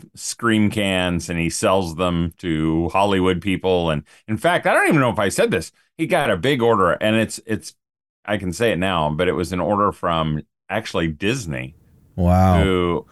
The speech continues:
Speaker 1: ordered, um, a bunch of hundreds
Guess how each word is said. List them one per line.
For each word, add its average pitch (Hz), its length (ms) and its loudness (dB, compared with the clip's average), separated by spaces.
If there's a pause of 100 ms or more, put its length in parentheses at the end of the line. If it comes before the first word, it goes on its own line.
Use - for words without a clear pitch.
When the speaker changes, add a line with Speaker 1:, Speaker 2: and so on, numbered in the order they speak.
Speaker 1:
ordered, 107 600 2 (140)
um, 87 460 0
a 90 100 0
bunch 107 420 -2
of 85 540 2 (600)
hundreds 90 800 0